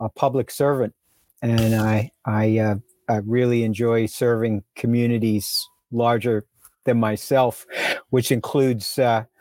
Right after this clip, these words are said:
quite a few years working in the U S government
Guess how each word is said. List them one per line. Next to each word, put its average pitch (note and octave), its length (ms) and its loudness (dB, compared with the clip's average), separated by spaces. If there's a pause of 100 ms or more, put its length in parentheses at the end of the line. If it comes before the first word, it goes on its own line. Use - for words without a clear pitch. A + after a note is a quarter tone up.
(300)
quite B2+ 240 2
a A#2+ 40 0
few B2 180 -2
years A#2 580 0 (140)
working A#2 380 2
in A2 140 2
the G#2+ 360 0
U A#2 200 0
S A2 140 -2
government A2+ 560 0